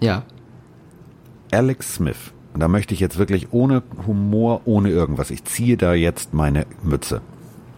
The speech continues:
Speaker 2: Warte. So, Mütze ist ab. Alex Smith, zwei Jahre nach dieser wirklich schlimmen Beinverletzung, hat es tatsächlich in den dreiundfünfziger Kader des Teams, das mal Redskins hieß, geschaffen. Ich find's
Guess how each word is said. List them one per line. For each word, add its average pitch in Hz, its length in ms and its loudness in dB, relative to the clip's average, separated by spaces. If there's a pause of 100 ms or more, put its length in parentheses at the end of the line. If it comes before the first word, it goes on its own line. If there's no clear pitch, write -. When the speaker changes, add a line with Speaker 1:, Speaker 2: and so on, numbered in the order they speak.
(180)
Speaker 2:
Warte. 87 280 0 (1300)
So, - 160 -6 (100)
Mütze 73 240 -4
ist - 80 -4
ab. - 140 -6 (880)
Alex 123 300 0
Smith, 80 320 -2 (500)
zwei 90 340 0
Jahre 90 440 4
nach 78 180 0
dieser 73 280 2
wirklich 67 240 -6
schlimmen 98 400 2
Beinverletzung, 76 720 -2 (280)
hat - 180 0
es - 140 0
tatsächlich 80 560 0
in 73 80 -2
den 69 180 0
dreiundfünfziger 71 920 0
Kader 69 420 0
des - 380 -4
Teams, 73 340 0
das 65 200 -4
mal 65 140 0
Redskins - 420 -4
hieß, - 220 -6
geschaffen. - 320 -8 (400)
Ich - 140 -4
find's - 260 -2